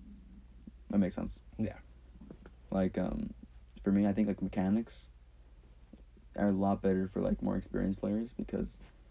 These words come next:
Speaker 1: if they've, like, read the books and, like, played through, like, a really strict, you know, only by the book campaign, they just can do these curveballs that they won't even expect. That's, that's a good thing.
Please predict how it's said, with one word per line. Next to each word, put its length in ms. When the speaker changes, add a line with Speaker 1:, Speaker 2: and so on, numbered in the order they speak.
Speaker 1:
if 160
they've, 180
like, 160
read 180
the 60
books 380
and, 80
like, 180
played 280
through, 180
like, 160
a 60
really 320
strict, 440
you 60
know, 220
only 320
by 100
the 120
book 220
campaign, 560
they 80
just 160
can 120
do 60
these 160
curveballs 500
that 80
they 60
won't 140
even 160
expect. 440
That's, 280
that's 140
a 60
good 180
thing. 160